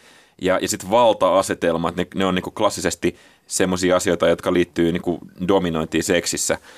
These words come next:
Mitä domina tekee? Se täytyy olla määrätietoinen, se täytyy haluta ja, ja siinä on,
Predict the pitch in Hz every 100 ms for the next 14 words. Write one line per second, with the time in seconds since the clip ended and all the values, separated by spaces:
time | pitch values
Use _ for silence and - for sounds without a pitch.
0 | - _ _ _ _ 107 110 101 131 139
1 | 95 - 101 95 80 55 - - _ _
2 | _ _ _ - 117 113 113 95 98 131
3 | 131 98 - 95 85 87 87 - 92 -
4 | 90 104 104 92 82 73 - 82 78 82
5 | 98 87 82